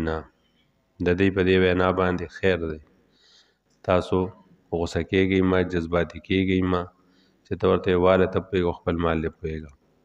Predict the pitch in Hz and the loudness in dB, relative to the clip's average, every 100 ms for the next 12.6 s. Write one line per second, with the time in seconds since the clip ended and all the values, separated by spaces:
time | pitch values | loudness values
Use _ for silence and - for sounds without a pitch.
0 | _ _ _ - _ _ _ 90 98 117 | _ _ _ -20 _ _ _ -2 0 2
1 | 110 107 101 98 98 95 95 95 95 90 | 2 4 4 4 2 2 0 0 2 2
2 | 82 87 87 92 95 95 90 85 87 85 | 2 2 2 2 0 0 0 -2 -2 -2
3 | 82 117 120 92 80 78 _ _ - 98 | -2 -2 0 -2 -4 -14 _ _ -2 -2
4 | 104 107 92 80 - _ - 87 98 101 | 0 -2 -4 -8 -18 _ -2 0 0 -2
5 | 92 87 82 80 - 101 95 82 - _ | -6 -4 -4 -4 -4 -2 -4 -8 -14 _
6 | _ _ _ _ _ _ _ _ _ _ | _ _ _ _ _ _ _ _ _ _
7 | _ _ _ _ _ 90 90 117 117 110 | _ _ _ _ _ 0 4 4 6 4
8 | 104 107 120 104 98 98 95 104 98 85 | 4 4 4 2 0 0 2 4 4 0
9 | 78 _ _ 87 92 85 127 117 87 87 | -6 _ _ -2 -2 2 4 4 2 2
10 | 90 90 - - 78 _ _ - 87 92 | 2 2 -2 -10 -14 _ _ -4 2 2
11 | 87 85 - 82 - 80 80 85 90 104 | 0 -4 -10 -14 -12 -8 -4 0 4 4
12 | 98 82 85 - 80 | 2 -4 -8 -12 -14